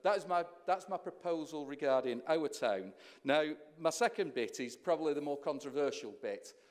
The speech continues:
and that relates to the, uh, Wigan Town Centre and the, uh, and the really the state of the town centre and the plight that our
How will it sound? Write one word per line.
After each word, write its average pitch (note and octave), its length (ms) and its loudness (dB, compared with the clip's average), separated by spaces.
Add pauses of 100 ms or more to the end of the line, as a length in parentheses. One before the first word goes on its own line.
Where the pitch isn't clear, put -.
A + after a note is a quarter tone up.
(120)
and A#2+ 180 -2
that C3+ 260 -2
relates C3 560 -2
to B2+ 280 -2 (160)
the, A#2 460 0
uh, A#2 300 4 (360)
Wigan D3 240 2
Town B2 260 0
Centre B2 500 0 (280)
and B2 280 0
the, A#2 340 -2
uh, A#2+ 240 4
and A#2+ 180 -4
the B2 120 -2 (560)
really D#3 400 4
the C#3 120 -2
state D3 600 -2 (120)
of B2+ 300 2 (260)
the C3 60 -8
town E3+ 280 -2
centre A2+ 340 -4
and A2 100 -6
the A#2 40 -4
plight D3 380 0
that C3 160 -4
our B2 220 0